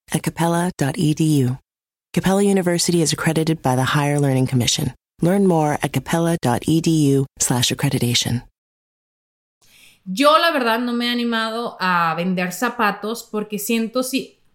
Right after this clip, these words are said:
Speaker 2: aún con la ropa, a veces es un poco complicado porque obviamente cada marca maneja un size chart diferente.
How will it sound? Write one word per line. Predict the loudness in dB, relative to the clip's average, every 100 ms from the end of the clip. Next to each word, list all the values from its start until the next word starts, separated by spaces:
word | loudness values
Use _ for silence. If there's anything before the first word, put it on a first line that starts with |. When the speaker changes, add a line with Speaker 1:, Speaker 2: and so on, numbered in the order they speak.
| _
Speaker 2:
aún | 0 0 0 -4
con | -4
la | -2
ropa, | -2 -4 -4 -4 -2
a |
veces | -4 -6 -10
es | -6
un | -6 -2
poco | -2 -2 -4
complicado | -4 -4 -6 -4 -2 -2
porque | -6 -10
obviamente | -6 -4 -6 -4
cada | -4 -2
marca | -4 -4 -6 -8 -10
maneja | -8 -6 -6 -6
un | -6 -6
size | -4 -2 -4 -6 -12 -8
chart | -4 -4 -4
diferente. | -8 -4 -4 -4 -4 -8